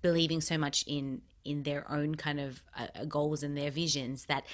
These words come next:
it's hard to relate, to relay that to other people. So how do we then, you know,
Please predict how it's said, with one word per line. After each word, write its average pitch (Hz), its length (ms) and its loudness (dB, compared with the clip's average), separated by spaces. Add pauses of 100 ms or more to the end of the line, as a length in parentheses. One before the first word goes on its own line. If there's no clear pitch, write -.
(160)
it's 156 160 -2
hard 156 300 6
to - 160 2
relate, 143 380 0 (340)
to - 160 0
relay 165 320 6
that 151 300 2
to 143 440 -2
other 139 180 -2
people. 160 420 2
So 156 360 6 (180)
how 247 220 12
do 262 140 8
we 233 140 8
then, 175 500 6
you 165 160 0
know, 156 140 4